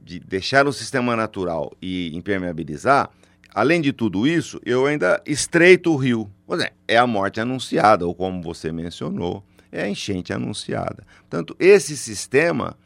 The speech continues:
tem que ser muito bem calculado. Nós vamos conversar daqui a pouco como, como minimizar esses impactos, pois ninguém vai tirar o que tá lá, pelos custos que envolve, et cetera, mas há como minimizar esses efeitos. Isso tem, sim.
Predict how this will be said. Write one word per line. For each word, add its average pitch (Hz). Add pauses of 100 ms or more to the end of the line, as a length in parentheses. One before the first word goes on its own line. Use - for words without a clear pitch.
(260)
tem 123
que 120
ser 123
muito 156
bem 147
calculado. 135 (220)
Nós 185
vamos 113
conversar 98
daqui 90
a 127
pouco 151
como, 165 (280)
como 208
minimizar 160
esses 127
impactos, 117 (220)
pois 160
ninguém 120
vai 117
tirar 92 (320)
o -
que 92
tá 87
lá, 101
pelos 87
custos 123
que 90
envolve, 98
et 98
cetera, 135
mas 175
há 175
como 151 (220)
minimizar 147
esses 110
efeitos. 92
Isso 107
tem, 110
sim. -